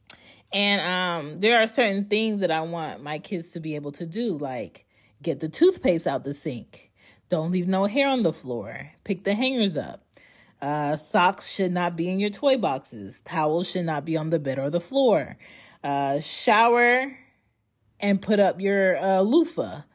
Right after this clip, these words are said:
I shouldn't have to come behind you and pick it up. Uh, dishes in the sink. Do not leave any food in your bowl. Do not leave any milk in your bowl. Wash your dishes.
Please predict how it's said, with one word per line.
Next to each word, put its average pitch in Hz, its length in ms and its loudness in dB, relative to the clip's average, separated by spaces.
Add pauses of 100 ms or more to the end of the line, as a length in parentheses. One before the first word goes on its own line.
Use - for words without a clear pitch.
(160)
I 165 120 -4
shouldn't 208 260 0
have 196 140 -4
to 196 80 -2
come 202 280 0
behind 190 340 0
you 196 120 2
and 202 100 -2
pick 175 180 -2
it 220 100 2
up. 247 360 0 (420)
Uh, 160 200 2
dishes 226 440 0
in 220 140 2
the 190 100 2
sink. 139 380 -8
Do 165 120 -6
not 165 340 -2
leave 190 180 -2
any 185 240 -2
food 254 400 -2
in 170 180 -4
your 156 140 -4
bowl. 101 500 -4 (260)
Do 208 100 0
not 202 340 2
leave 202 200 0
any 214 200 2
milk 254 320 4
in 185 80 2
your 170 160 0
bowl. 123 460 -2
Wash 139 340 -2
your 202 100 0
dishes. 208 840 -6